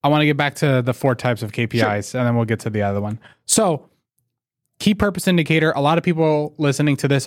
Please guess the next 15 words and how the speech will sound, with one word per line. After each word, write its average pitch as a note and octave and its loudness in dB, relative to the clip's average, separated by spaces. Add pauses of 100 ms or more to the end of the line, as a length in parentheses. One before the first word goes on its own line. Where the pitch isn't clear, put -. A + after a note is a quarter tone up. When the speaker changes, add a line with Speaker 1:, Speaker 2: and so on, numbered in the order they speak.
Speaker 1:
are, A#2+ 0
they C#3 -2
wanna D3 2
flip F3 -2
houses E3+ -2
in E3 -2
wholesale, B2 0
Speaker 2:
Sure. F3 -6 (460)
Speaker 1:
um, B2 2
or C#3 -2
buy D3+ 0
rentals B2+ 0
for A2+ -10
passive B2 -4
income. A#2+ -2